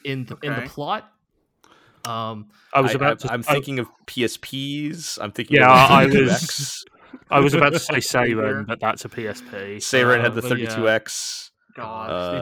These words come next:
Speaker 1: It sure
Speaker 4: yeah.
Speaker 1: did.
Speaker 2: Seiren, huh?
Speaker 1: Um,
Speaker 2: Seiren.
Speaker 1: but, uh, yeah,
Speaker 4: I
Speaker 1: so the
Speaker 4: can't think
Speaker 1: long
Speaker 4: of a
Speaker 1: and
Speaker 4: D S,
Speaker 1: short is
Speaker 4: though. It might be the
Speaker 1: Yeah.
Speaker 4: yeah.
Speaker 1: <laughs> But, yeah, the, the, the T L D R is basically, um,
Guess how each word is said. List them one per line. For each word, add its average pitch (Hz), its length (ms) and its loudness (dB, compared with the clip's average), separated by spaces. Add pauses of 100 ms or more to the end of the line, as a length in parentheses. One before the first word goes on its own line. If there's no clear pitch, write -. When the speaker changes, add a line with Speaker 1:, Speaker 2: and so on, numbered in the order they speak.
Speaker 1:
It 95 60 -8
sure 147 260 -4
Speaker 4:
yeah. - 80 -4
Speaker 1:
did. 135 180 -2
Speaker 2:
Seiren, 123 300 -8
huh? 143 300 -6
Speaker 1:
Um, 135 100 -10
Speaker 2:
Seiren. 135 420 -6 (600)
Speaker 1:
but, 120 200 -8
uh, 127 60 -6
yeah, 156 160 -8
Speaker 4:
I - 40 -12
Speaker 1:
so - 100 -10
the - 60 -14
Speaker 4:
can't 123 160 -4
think - 40 -2
Speaker 1:
long 117 80 -2
Speaker 4:
of 117 40 -4
a - 20 -8
Speaker 1:
and - 60 -8
Speaker 4:
D 120 140 0
S, - 20 2
Speaker 1:
short 110 100 2
is - 120 -6
Speaker 4:
though. 85 240 -6
It 85 60 -10
might 101 180 -8
be 95 100 -10
the 90 200 -12
Speaker 1:
Yeah. 104 360 -10
Speaker 4:
yeah. 85 220 -12 (100)
Speaker 1:
<laughs> 254 840 -14
But, 185 200 -6
yeah, 180 200 -4
the, 151 180 -4
the, 156 180 0
the 156 120 -2
T 220 160 -4
L 208 120 0
D 160 200 -6
R 135 280 -4
is 127 200 -8
basically, 113 720 -12
um, 101 540 -12